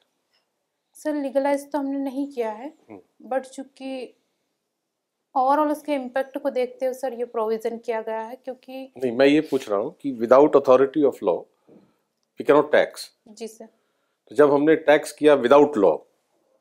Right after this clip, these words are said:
Speaker 1: जी सर।
Speaker 2: then it is against rule of law। और अगर टैक्स किया है तो उसको लीगलाइज होना चाहिए।
Speaker 1: सर, इसमें हम प्रोविजन कर सकते हैं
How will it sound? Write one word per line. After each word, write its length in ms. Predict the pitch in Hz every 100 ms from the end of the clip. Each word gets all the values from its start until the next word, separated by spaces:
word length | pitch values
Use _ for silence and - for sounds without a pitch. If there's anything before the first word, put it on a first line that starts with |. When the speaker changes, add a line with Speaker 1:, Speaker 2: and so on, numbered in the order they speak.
| _ _ _ _ _
Speaker 1:
जी 200 | 214 226
सर। 220 | 214 - - -
Speaker 2:
then 180 | 139 139
it 80 |
is 140 | 135 143
against 260 | 160 156
rule 240 | 156 151 139
of 140 | 131
law। 140 | 151 - _ _ _ _ _ _ _ _ _ _ _ _ _ _ _ -
और 120 | 127 135
अगर 180 | 139
टैक्स 400 | 147 - 143 143
किया 260 | - 147 147
है 240 | 147 151
तो 280 | - _ 131
उसको 220 | 120 -
लीगलाइज 420 | 123 117 113 135 127
होना 180 | 131
चाहिए। 360 | 135 135 147 185 _ _ _ _ _ _ _ _ _ _ _ _ _ _ _ _ _ -
Speaker 1:
सर, 160 | 320
इसमें 300 | 320 320 311
हम 160 | 311 294
प्रोविजन 540 | - 262 262 262 302
कर 160 | 294 285
सकते 420 | 285 285 285 269
हैं 380 | 247 262 262